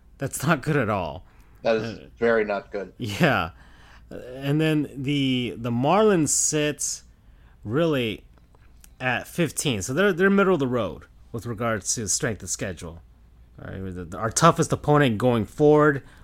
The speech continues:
Speaker 1: will be the Tampa Bay Rays. Still got a three-game series against them. And then the San Diego Padres. And we, so we, so the, so there's that. You guys in, in Tampa,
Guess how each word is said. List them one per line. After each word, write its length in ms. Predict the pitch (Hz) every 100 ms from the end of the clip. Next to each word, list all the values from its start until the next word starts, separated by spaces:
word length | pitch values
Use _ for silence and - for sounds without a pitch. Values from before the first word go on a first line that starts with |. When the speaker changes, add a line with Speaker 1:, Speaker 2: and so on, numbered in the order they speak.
| -
Speaker 1:
will 120 | 131
be 100 | 120
the 120 | 107
Tampa 300 | - 131 113
Bay 160 | 98 95
Rays. 400 | 110 143 147 -
Still 180 | - 113
got 120 | 110
a 40 |
three-game 380 | 95 113 107 98
series 340 | - 110 98
against 280 | 92 90 80
them. 360 | 117 131 135 131 - - - -
And 120 | 110
then 80 | 113
the 60 | 104
San 200 | 127 113
Diego 240 | 104 92
Padres. 720 | 95 98 82 78 73 80 - - - - - - -
And 240 | 98 98
we, 120 | 98 92
so 220 | - 87
we, 320 | 87 78 78 73
so 200 | 82 101
the, 180 | 90 95
so 160 | -
there's 280 | 113 120 98
that. 260 | 120 117 92
You 240 | 107 220
guys 640 | 175 110 90 87 92 90 -
in, 320 | 98 98 -
in 200 | 98 92
Tampa, 720 | - - 156 170 - 98 87